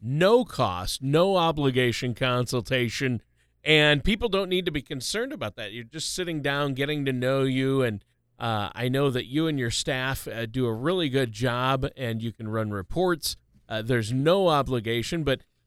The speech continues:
uh, once you get the reports and see, "Okay, we could be doing a lot better or have a lot more for retirement if we did this, this, and this"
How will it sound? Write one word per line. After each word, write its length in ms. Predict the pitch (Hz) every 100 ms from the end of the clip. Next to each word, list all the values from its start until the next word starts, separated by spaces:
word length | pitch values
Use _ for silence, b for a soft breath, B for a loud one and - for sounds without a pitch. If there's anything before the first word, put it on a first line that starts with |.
| _
uh, 220 | 117 107 87
once 340 | 147 185 -
you 60 | 151
get 220 | 165 -
the 60 |
reports 540 | 139 127 - 170 170 -
and 120 | 135
see, 220 | - 143
"Okay, 540 | 139 165 - 123 110 104
we 200 | 107 131
could 280 | 135 107 -
be 140 | 113
doing 320 | 104 117 107
a 80 | 98
lot 360 | 104 139 143 -
better 340 | 113 113 110
or 60 | 101
have 160 | 113
a 40 | 98
lot 240 | 110 123
more 220 | 113 117
for 180 | 113 123
retirement 520 | 101 98 139 147 156
if 100 | 123
we 80 | 117
did 220 | 104 101
this, 200 | 110 107
this, 240 | - 107 -
and 160 | 98
this" 220 | 170 202